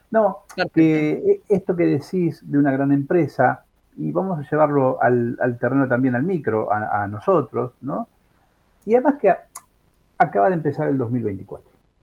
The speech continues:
Speaker 1: Y a mí me gusta, eh, decir que las convenciones, como es un calendario,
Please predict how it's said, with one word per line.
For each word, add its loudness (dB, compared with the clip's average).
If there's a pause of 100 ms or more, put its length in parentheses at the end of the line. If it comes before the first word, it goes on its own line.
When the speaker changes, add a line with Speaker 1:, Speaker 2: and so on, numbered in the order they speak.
(1000)
Speaker 1:
Y 2
a 2
mí -2
me -2
gusta, -2 (120)
eh, -10
decir -4
que -2
las -2
convenciones, -2
como -10
es -12 (380)
un -6
calendario, -6